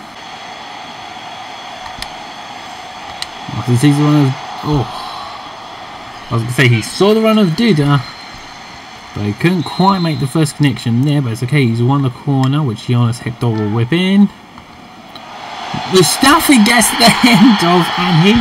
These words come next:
makes it two. Ah, you know, twenty twenty is a, is a weird year for you, when not only do you sign Mustafi,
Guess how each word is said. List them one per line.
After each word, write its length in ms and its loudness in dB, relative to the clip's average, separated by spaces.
makes 380 2
it 260 4
two. 320 6
Ah, 1400 -2
you 120 6
know, 160 6
twenty 320 4
twenty 580 4
is 100 6
a, 140 4
is 140 6
a 100 6
weird 220 4
year 240 6
for 120 2
you, 200 6
when 160 2
not 260 0
only 200 4
do 120 0
you 120 4
sign 480 6
Mustafi, 880 4